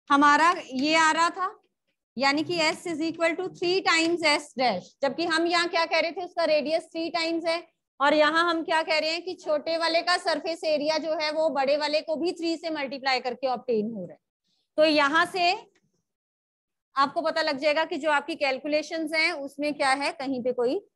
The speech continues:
मिस्टेक है, तो you can rectify। हाँ जी, चलिए नेक्स्ट क्वेश्चन नंबर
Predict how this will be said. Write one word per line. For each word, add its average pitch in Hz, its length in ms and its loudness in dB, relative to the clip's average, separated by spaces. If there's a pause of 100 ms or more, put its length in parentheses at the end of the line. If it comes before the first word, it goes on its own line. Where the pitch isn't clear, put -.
(120)
मिस्टेक 202 500 -6
है, 196 80 -8
तो 269 100 -4
you 269 220 2
can 294 220 4
rectify। 220 480 -4 (680)
हाँ 262 100 0
जी, 320 240 -2 (2250)
चलिए 294 200 4
नेक्स्ट 302 320 0
क्वेश्चन 320 340 -2
नंबर 320 320 2